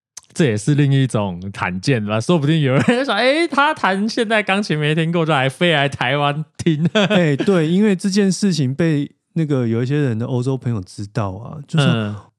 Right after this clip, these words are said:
Speaker 2: “哇，Stair 在我们这边没有弹过钢琴，”或是说他很少公开弹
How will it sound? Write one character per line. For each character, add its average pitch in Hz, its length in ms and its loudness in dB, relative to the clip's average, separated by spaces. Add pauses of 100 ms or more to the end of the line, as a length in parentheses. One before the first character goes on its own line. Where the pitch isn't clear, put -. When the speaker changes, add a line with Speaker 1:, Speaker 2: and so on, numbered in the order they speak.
(140)
Speaker 2:
“哇， 160 260 -2 (480)
Stair 190 300 0
在 185 180 0
我 151 60 2
们 131 120 0
这 151 80 -2
边 160 160 0
没 160 100 2
有 147 100 2
弹 120 220 -2
过 135 100 0
钢 127 240 -2
琴，” 107 220 -6
或 165 80 0
是 160 160 -2
说 170 140 0
他 175 160 -6
很 143 200 -2
少 135 220 -2
公 135 240 -4
开 131 140 -2
弹 107 340 -6